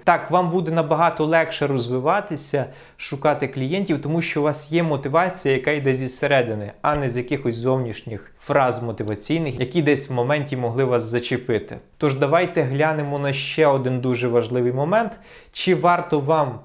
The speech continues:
починати свій бізнес навіть при тому, що ви будете займатися тою справою, яка вам подобається? І я рекомендую вам провести невеличкий, дуже простий тест.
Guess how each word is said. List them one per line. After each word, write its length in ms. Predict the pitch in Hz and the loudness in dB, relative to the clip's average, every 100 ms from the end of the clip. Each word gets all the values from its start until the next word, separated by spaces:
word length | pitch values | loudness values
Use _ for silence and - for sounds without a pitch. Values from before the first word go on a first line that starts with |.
| - | -2
починати 580 | 143 156 165 160 139 | -2 0 0 0 0
свій 320 | 123 - 135 131 | -2 -2 -2 -2
бізнес 560 | 160 240 196 123 - | -2 -2 -2 -4 -4
навіть 300 | 139 147 139 | 0 0 0
при 120 | - | -2
тому, 360 | 127 175 226 220 | -2 0 0 0
що 220 | - 147 | -2 -2
ви 100 | 135 | -2
будете 420 | 127 156 160 135 | 0 0 0 -2
займатися 720 | 120 117 123 131 120 107 - - | -2 0 0 0 -2 -4 -8 0
тою 260 | 131 117 | 2 2
справою, 580 | - - 151 196 202 143 | -2 0 2 2 2 2
яка 280 | 123 120 143 | 0 2 0
вам 200 | 143 135 | 0 -2
подобається? 800 | 135 135 117 107 - - - 135 - | -2 0 0 -2 -6 -10 -14 -14 -6
І 160 | 170 190 - | -2 -2 -2
я 300 | 135 131 180 | -2 2 2
рекомендую 680 | 196 - 160 156 180 185 135 | 2 0 0 0 0 0 2
вам 280 | 147 175 165 | 2 0 0
провести 600 | 147 131 127 - 180 180 | 0 -2 -2 0 0 0
невеличкий, 840 | 139 143 147 180 247 - - 220 | -2 0 2 2 0 -4 -6 -6
дуже 420 | 156 143 202 190 185 | -4 -2 0 0 0
простий 500 | 160 139 - 156 151 | 0 -2 -2 -2 -2
тест. 520 | - 110 - - | -4 -4 -4 -8